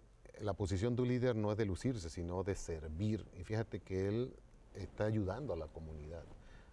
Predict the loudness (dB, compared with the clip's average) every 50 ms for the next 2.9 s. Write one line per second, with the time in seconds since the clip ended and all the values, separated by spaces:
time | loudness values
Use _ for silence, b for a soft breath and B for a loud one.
0 | B B -2 0 2 4 4 2 2 2 2 2 2 2 2 0 0 2 2 2
1 | 4 2 2 2 -2 -6 -12 -18 -18 -14 -10 -2 0 0 0 0 0 -2 -2 0
2 | 0 0 0 -2 -4 -8 -10 -10 -8 -6 -4 -2 -2 -2 0 2 0 0